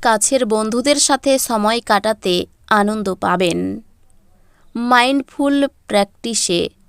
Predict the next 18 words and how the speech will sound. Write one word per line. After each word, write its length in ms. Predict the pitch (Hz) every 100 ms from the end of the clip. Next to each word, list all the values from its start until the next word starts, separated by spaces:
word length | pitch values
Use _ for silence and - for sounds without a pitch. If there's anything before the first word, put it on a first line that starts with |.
| _ _ _
জড়িত 500 | 226 202 220 214 - 240
হয়ে 340 | 220 220 214 214
আপনার 440 | 185 - 196 190 185
মানসিক 500 | 190 208 247 302 - -
স্বাস্থ্যকে 680 | - 208 - - 233 - 226 - -
অগ্রাধিকার 680 | 190 180 208 196 202 - 175 175
দিন। 220 | 175 175 170 175 220 _ _ _
সক্রিয় 580 | - 277 254 - 285 294 302
থাকুন 380 | 277 226 - 262
এবং 280 | 240 196 208 220 220 196
ভালো 340 | 214 214 240 254 -
খেয়ে 320 | - 202 180 175 -
স্বাস্থ্য 600 | - 233 247 - _ - 269 220
বজায় 360 | 196 196 220
রাখার 400 | 226 214 - 233 214
দিকে 320 | 196 - 190 196 - _ _
মনোযোগ 560 | 220 220 208 226 208 185 180
দিন। 240 | 190 180